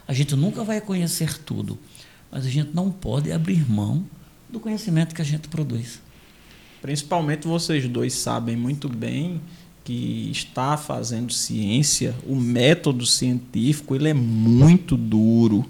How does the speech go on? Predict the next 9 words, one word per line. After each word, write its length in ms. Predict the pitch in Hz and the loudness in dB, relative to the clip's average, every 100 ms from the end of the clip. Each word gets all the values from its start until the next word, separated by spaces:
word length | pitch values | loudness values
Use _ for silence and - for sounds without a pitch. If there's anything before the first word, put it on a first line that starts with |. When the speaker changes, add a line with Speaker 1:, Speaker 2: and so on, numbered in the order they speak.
| - - - - | -10 -20 -14 -4
Speaker 2:
ele 220 | 113 113 | -2 0
exige 480 | 110 110 113 113 110 | 0 0 0 0 0
estudo, 920 | 110 - - 139 165 151 131 113 104 - | -2 -6 -2 0 4 4 2 -2 -6 -4
comprovação, 1300 | 107 113 117 117 110 101 110 - - 127 135 120 - | -4 -4 -2 0 0 0 -2 -4 -2 0 0 -2 -2
testagem, 920 | - 117 104 - - 98 113 143 127 123 | -2 -2 -2 -4 -4 2 4 6 4 2
então 180 | 123 | 2
ele 120 | 131 156 | 2 2
não 160 | 196 | 2
chega 760 | - - - 143 135 120 104 - | 0 0 4 6 6 4 2 0